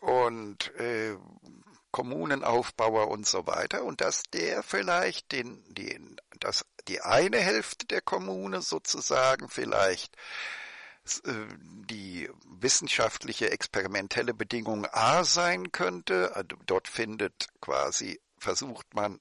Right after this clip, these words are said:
vernünftiges, verantwortungsvolles, altruistisches Entscheiden auch für die ungeborenen Kinder der Zukunft, äh, zu tätigen und so zu versuchen,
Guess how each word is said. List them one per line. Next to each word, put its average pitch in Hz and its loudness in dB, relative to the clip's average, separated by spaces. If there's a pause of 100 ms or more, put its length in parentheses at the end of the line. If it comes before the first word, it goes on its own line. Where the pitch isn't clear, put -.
vernünftiges, 156 -2
verantwortungsvolles, 131 0
altruistisches - 0 (580)
Entscheiden 127 4 (180)
auch 175 4
für 151 -2
die 123 -4
ungeborenen 139 0
Kinder 127 0
der 117 0
Zukunft, - -2
äh, 156 2 (480)
zu 156 4
tätigen 175 0
und 139 -6
so 135 4
zu - 2
versuchen, 165 0